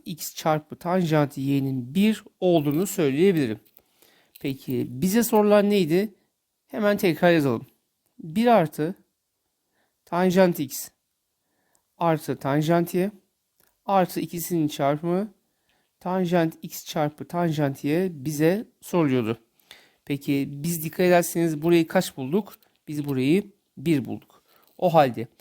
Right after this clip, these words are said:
bizden istenen şu ifade bir artı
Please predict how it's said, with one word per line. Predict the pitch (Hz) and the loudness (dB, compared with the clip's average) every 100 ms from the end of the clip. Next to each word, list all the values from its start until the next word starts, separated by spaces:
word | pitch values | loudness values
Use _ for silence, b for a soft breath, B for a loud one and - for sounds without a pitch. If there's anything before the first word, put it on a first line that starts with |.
| b b | b b
bizden | 131 123 156 170 214 | -12 -4 -2 0 0
istenen | 165 147 131 143 165 _ | 0 0 0 0 -4 _
şu | - - 226 | -14 -6 -2
ifade | 151 - 131 117 131 175 _ _ _ - | -2 2 2 2 -2 -6 _ _ _ -16
bir | 131 165 185 - - _ _ _ _ _ _ _ _ _ _ _ _ _ _ _ - | -2 0 0 -4 -16 _ _ _ _ _ _ _ _ _ _ _ _ _ _ _ 0
artı | 147 - - 160 | 0 0 -4 -4